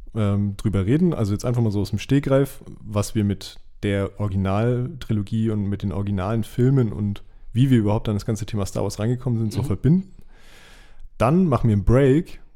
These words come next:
Speaker 1: und dann gucken wir uns die ersten drei Filme an. Und dann machen wir heute Abend praktisch ein Resümee und, äh, sprechen nochmal über das, was wir jetzt heute den ganzen Tag geguckt haben.
Speaker 2: Ja, ja. Ich
Speaker 1: Genau.
Speaker 2: bin sehr gespannt. Das wird wahrscheinlich danach noch mal ein bisschen länger ausfallen als das, was wir jetzt erzählen.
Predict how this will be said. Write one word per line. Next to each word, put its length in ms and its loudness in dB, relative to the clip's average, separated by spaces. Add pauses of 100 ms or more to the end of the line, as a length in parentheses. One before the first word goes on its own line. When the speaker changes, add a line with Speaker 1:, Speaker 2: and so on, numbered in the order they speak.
Speaker 1:
und 160 -4
dann 120 2
gucken 240 2
wir 80 6
uns 160 0
die 400 2
ersten 280 0
drei 160 2
Filme 300 0
an. 200 0 (880)
Und 260 2
dann 120 4
machen 200 4
wir 120 6
heute 200 2
Abend 440 2
praktisch 640 -2
ein 160 0
Resümee 640 4
und, 380 -2
äh, 200 -2
sprechen 400 -2
nochmal 400 0
über 180 -2
das, 200 -4
was 120 -10
wir 80 -4
jetzt 120 -8
heute 160 -6
den 100 -6
ganzen 220 -6
Tag 120 -6
geguckt 320 -8
haben. 140 -8 (300)
Speaker 2:
Ja, 220 -4 (220)
ja. 200 -6 (420)
Ich 80 -18
Speaker 1:
Genau. 220 2
Speaker 2:
bin 100 -10
sehr 180 -2
gespannt. 440 -2
Das 120 -6
wird 140 -6
wahrscheinlich 460 0
danach 360 0
noch 200 -6
mal 80 -2
ein 80 -2
bisschen 260 -2
länger 340 -2
ausfallen 480 0
als 160 -6
das, 220 -2
was 160 -4
wir 80 -2
jetzt 320 -4
erzählen. 460 -2